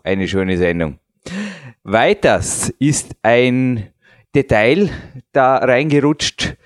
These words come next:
Ich weiß, Motorola ist nicht der BlackBerry-Hersteller. Also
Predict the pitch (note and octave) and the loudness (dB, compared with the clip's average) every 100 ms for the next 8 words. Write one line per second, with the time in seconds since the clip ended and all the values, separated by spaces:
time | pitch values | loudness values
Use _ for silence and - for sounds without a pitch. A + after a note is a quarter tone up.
0 | _ _ _ B2 - G#2 A2+ F#2 D#2+ - | _ _ _ -8 -2 0 2 0 -4 -10
1 | - - - F2+ A#2+ D#3 D3 B2+ B2+ C3 | -14 -16 -10 -2 0 2 2 2 4 2
2 | B2 A#2+ A2+ G#2+ F#2 - - _ A#2 B2 | 2 0 -6 -10 -10 -14 -20 _ -10 -6
3 | C#3 E3 D#3 - - - - _ - A#2+ | -2 0 -2 -6 -10 -12 -16 _ -2 2
4 | G#2+ F2 - _ _ _ - A#2+ A#2+ - | 2 0 -8 _ _ _ -4 0 0 0
5 | B2+ A2 G#2 F2 - _ - A2+ G#2+ - | 0 2 2 0 -4 _ -2 0 0 -2
6 | G2 F2+ D#2 F#2 G2+ | 0 -2 -2 -4 -4